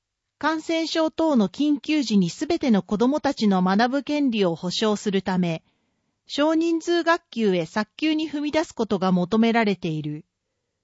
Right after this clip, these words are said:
よって政府と東京都に早期実現とそのための財政支援を求める。東京都新型コロナウイルス感染症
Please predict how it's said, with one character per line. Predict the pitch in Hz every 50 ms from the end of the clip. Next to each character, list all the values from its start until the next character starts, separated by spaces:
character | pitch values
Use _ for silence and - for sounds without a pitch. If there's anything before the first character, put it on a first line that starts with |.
| _ _ -
よ | 214 190 208
っ | 208
て | _ _ - 233 226 185
政 | 196 - - 302 311 330 339
府 | - -
と | - 208 196
東 | - 247 254 262 233
京 | - 285 262 254
都 | - 214 185
に | 170 165 160 - -
早 | - - 339 359 349
期 | - 220 190
実 | 175 185 185 - - 220 214
現 | 214 208 208 -
と | - 196 190 - -
そ | - - 247
の | 262 285
た | - 302 302
め | 311 302
の | 254 214 175
財 | - 226 247 277
政 | 254 - - 285 285 294
支 | - - - 302
援 | 294 262 233 202 185 180
を | 175
求 | 175 175 170 - 196 190
め | 190 180 160
る。 | - 143 143 _ _ _ _ _ _ _ _ _ _ _ _ _ _ _ _ _ _ _ _ _ _ _ _ _ _ _ _ -
東 | 311 330 330 - -
京 | 330 330 311 262
都 | - 196 185
新 | - - 277 294 311 311
型 | 311 302 - 320 302
コ | - - 302
ロ | 294 302
ナ | 302 311 311 311
ウ | 320 311
イ | 285
ル | 220 220
ス | 220 - -
感 | - 240 262 269 254
染 | - - 269 262 254
症 | 233 - 247 220 208 196 -